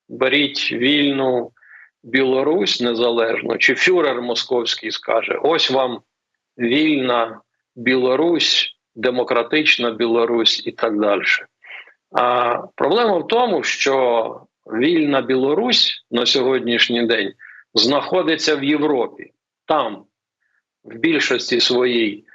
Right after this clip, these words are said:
лідери опозиції, яких вигнав з Білорусі диктатор Лукашенко.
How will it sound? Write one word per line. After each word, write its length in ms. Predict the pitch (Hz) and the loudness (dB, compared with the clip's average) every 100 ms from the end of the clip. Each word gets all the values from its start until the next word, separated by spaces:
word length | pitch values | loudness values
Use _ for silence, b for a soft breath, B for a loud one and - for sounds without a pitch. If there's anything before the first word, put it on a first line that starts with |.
| b _ | b _
лідери 460 | 123 151 139 135 131 | 0 0 0 0 2
опозиції, 880 | 123 123 127 127 220 214 - 160 147 | 0 0 0 0 -2 -2 0 2 2
яких 400 | 135 - 131 127 | 0 0 0 2
вигнав 720 | 123 151 131 127 123 113 - _ | 2 2 2 2 0 -2 -10 _
з 160 | 113 110 | -4 0
Білорусі 880 | 127 123 131 131 123 - 120 104 b b b _ | 0 2 0 2 2 2 2 -2 b b b _
диктатор 640 | 117 131 - - 120 - 117 | -4 -4 0 0 0 0 -2
Лукашенко. 880 | 113 - 113 - 117 110 - - | -2 0 -2 0 -2 -2 -4 -8